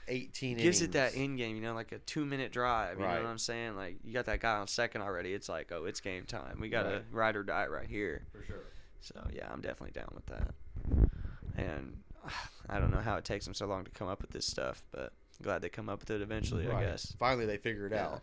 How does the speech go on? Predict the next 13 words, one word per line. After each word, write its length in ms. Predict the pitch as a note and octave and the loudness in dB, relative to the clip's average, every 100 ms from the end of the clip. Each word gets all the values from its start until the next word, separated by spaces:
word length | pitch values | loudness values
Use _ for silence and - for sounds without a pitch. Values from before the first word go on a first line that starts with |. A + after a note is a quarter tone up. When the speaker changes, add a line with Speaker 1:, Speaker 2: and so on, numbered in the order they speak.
| - | -8
Speaker 1:
I 140 | - A2+ | -2 0
think 220 | C3 D3 | 0 -2
they 100 | A#2+ | -4
just 120 | G2+ | -4
have 100 | A2+ | -8
to 60 | G#2+ | -2
wait 160 | G#2+ G#2+ | 0 0
on, 200 | G#2+ G#2+ | -2 -4
like, 260 | F#2 - - - - | -6 -6 -16 -18 -10
ratings 360 | A#2 B2+ B2 A2+ | 0 2 2 -4
and 140 | G2 G#2 | -8 -4
views 300 | A#2+ B2+ G#2+ | -2 -2 -4
and 280 | G2+ F#3 | -8 -10